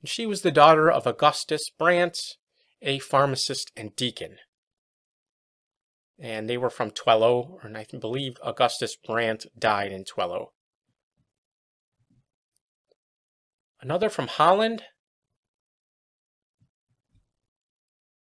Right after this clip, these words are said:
Another from the Principality of Liege, which lies mostly in modern-day Belgium.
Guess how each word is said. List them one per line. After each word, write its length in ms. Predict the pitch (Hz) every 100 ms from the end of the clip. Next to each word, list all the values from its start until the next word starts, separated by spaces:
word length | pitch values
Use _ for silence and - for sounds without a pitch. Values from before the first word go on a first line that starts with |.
| _ _ _ _ -
Another 320 | 143 196 202
from 560 | - 180 170 165 160 135
the 80 |
Principality 840 | 131 - 185 - - 156 151 151 147
of 160 | 110
Liege, 640 | 110 123 160 214 208 - 147
which 480 | 127 135 - - -
lies 360 | 123 131 135
mostly 400 | 139 147 - 151
in 100 | 135
modern-day 440 | 131 143 143 135 135
Belgium. 500 | 110 143 156 208